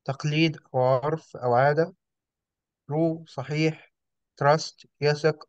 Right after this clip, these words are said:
أو ثقة. a saying، قول مأثور أو حكمة. attack، يهاجم أو هجوم.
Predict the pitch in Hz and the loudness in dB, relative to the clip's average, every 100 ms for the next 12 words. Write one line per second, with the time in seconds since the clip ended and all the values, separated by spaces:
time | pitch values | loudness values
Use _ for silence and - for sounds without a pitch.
0 | - 131 - 151 156 160 - _ _ _ | -12 -8 -4 0 0 0 -8 _ _ _
1 | _ _ _ _ 143 131 156 160 160 160 | _ _ _ _ -6 -4 -2 0 0 -2
2 | 165 - - - _ _ _ _ - 147 | -4 -6 -8 -18 _ _ _ _ 0 2
3 | 151 147 131 _ _ _ _ _ _ - | 2 -2 -8 _ _ _ _ _ _ -16
4 | - 151 156 - 123 143 135 156 165 _ | -2 0 0 -6 -12 -12 -4 -4 -4 _
5 | _ _ - 127 - 151 147 - - _ | _ _ -8 -6 2 2 2 -4 -20 _
6 | _ _ - 135 143 151 160 156 127 127 | _ _ -8 0 2 2 0 -2 -4 -4
7 | 123 143 143 156 | -4 -4 -6 -8